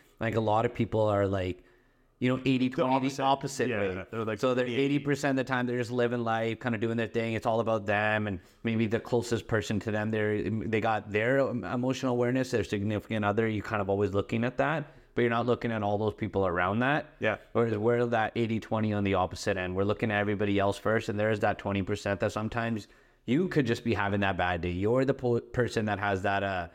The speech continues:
Speaker 1: imbalance of emotions,
Speaker 2: Yeah.
Speaker 1: and you might need somebody to just come talk to you that day and say a word, and that just, you know, lifts us up.
Speaker 2: Yeah.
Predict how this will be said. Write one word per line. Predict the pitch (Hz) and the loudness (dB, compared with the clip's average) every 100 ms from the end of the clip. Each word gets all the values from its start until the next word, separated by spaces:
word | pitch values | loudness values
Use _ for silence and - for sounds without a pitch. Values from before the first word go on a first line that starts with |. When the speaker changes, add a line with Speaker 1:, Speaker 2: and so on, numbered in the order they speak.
| - - | -20 -6
Speaker 1:
imbalance | 120 113 101 98 101 98 | -2 2 2 2 2 0
of | 110 | -2
emotions, | 98 95 101 - 113 104 98 | 0 0 0 2 0 0 0
Speaker 2:
Yeah. | 101 | 0
Speaker 1:
and | 90 87 - - | -2 -6 -14 -10
you | 110 117 | -2 2
might | 113 110 | 2 0
need | 110 | -2
somebody | 98 113 104 101 | -2 -2 0 0
to | 98 | 2
just | 101 - | 0 0
come | 107 101 | -2 -2
talk | 95 101 - | 0 0 0
to | 90 | -4
you | 101 110 | -2 0
that | 104 76 | 0 -2
day | 98 | -2
and | 92 | -2
say | 90 98 | -2 -2
a | 95 | 0
word, | 95 98 | 0 0
and | 92 | -2
that | 90 | -4
just, | 98 85 | -4 -4
you | 101 | -2
know, | 92 | 0
lifts | 95 90 - - | 0 -2 -4 -4
us | - 98 101 | 0 0 2
up. | 131 160 - | 2 0 -2
Speaker 2:
Yeah. | - 104 | -4 -4